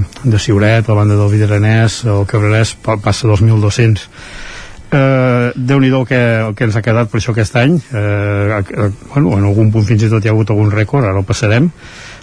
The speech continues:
A Viladrau, per exemple, els litres totals han set de cinc-cents vuitanta-set litres, o sigui, poquíssims. A Vidrà, encara la zona, la zona que encara s'ha destacat i que ha plogut una mica ha set entre el que és el Pens, la banda del Lluçanès, Sant Boi de Lluçanès,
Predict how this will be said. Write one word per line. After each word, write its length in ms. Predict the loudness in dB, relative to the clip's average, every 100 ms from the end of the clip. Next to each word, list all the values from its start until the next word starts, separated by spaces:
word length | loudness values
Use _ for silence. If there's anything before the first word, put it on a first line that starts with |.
| -2
A 160 | 0
Viladrau, 400 | 2 2 2 0
per 80 | 0
exemple, 320 | 0 0 0
els 80 | 0
litres 320 | 0 0 -2
totals 320 | -2 0 2
han 100 | 2
set 140 | 0 0
de 100 | 0
cinc-cents 320 | 0 2 2 2
vuitanta-set 560 | 0 0 0 -2 0
litres, 480 | 0 0 0 -2 -4
o 80 | -8
sigui, 240 | -4 -4
poquíssims. 720 | -4 -2 0 0 2 0 -2 -16 -20 -20 -20 -20 -10
A 140 | -2 0
Vidrà, 380 | 2 2 0 -2
encara 240 | -4 0 0
la 100 | 0
zona, 220 | -2 -2 0
la 80 | -2
zona 220 | 0 0
que 80 | 0
encara 300 | 0 2 2 2 0 0
s'ha 160 | -2 0
destacat 560 | -2 -2 -6 -2 0 0
i 20 | -2
que 60 | -4
ha 60 | -2
plogut 240 | -2 0
una 140 | 2 2
mica 300 | 2 2 0
ha 60 | 0
set 160 | -2 0
entre 240 | 0 0 0 0 0
el 160 | -2
que 80 | 0
és 120 | 0 0
el 60 | 0
Pens, 300 | 2 2 0
la 60 | 0
banda 160 | 2
del 140 | 2 0
Lluçanès, 480 | 0 2 2 2 0
Sant 160 | 0
Boi 140 | 2 2
de 80 |
Lluçanès, 560 | 0 0 0 2 0 -4